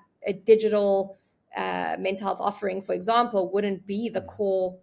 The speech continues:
Speaker 1: of
Speaker 2: Mm.
Speaker 1: another traditional business,
Speaker 2: Mm.
Speaker 1: right? They
Speaker 2: Mm.
Speaker 1: tried internally, it doesn't work.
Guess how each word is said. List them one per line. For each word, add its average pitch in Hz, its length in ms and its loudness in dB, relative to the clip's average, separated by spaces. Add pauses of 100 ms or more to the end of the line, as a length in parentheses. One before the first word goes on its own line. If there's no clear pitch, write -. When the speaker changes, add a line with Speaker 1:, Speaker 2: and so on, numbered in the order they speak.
Speaker 1:
of 185 200 2
Speaker 2:
Mm. - 80 -14
Speaker 1:
another 185 480 -2
traditional 185 640 -2
business, 190 440 -2
Speaker 2:
Mm. 190 40 -4
Speaker 1:
right? 180 220 0
They 185 120 -4
Speaker 2:
Mm. - 20 -20
Speaker 1:
tried 185 420 -4
internally, 180 560 -6
it 170 120 -8
doesn't 180 280 -8
work. - 360 -6